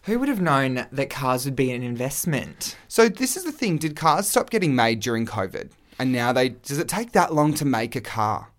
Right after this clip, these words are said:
Speaker 1: I mean, I think it's that, but I thought it was more of a transportation issue.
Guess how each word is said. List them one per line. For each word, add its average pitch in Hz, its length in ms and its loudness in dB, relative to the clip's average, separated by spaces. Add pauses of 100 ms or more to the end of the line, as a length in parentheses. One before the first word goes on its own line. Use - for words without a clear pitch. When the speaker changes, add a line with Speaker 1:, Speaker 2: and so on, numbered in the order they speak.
Speaker 1:
I 185 120 0
mean, 190 240 0
I 175 100 -4
think 220 240 -4
it's 269 180 -4
that, 147 180 2
but 147 140 -2
I 135 140 2
thought 254 200 -4
it 277 80 -6
was 196 180 -6
more 131 320 0
of 127 140 -2
a 123 320 0
transportation 127 920 -8
issue. 92 560 -12